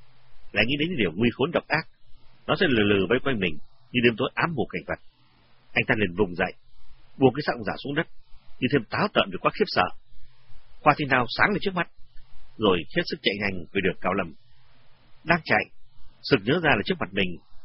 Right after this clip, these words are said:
có cái suối sâu khó lòng qua được. Anh ta vội rẽ sang tay phải,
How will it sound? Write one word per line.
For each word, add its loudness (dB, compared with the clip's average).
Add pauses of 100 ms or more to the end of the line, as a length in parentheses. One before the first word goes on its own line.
có 4
cái -2
suối 2
sâu 2
khó 10
lòng 2
qua 0
được. 0 (600)
Anh -2
ta 4
vội 0
rẽ 0 (100)
sang -6
tay -2
phải, -4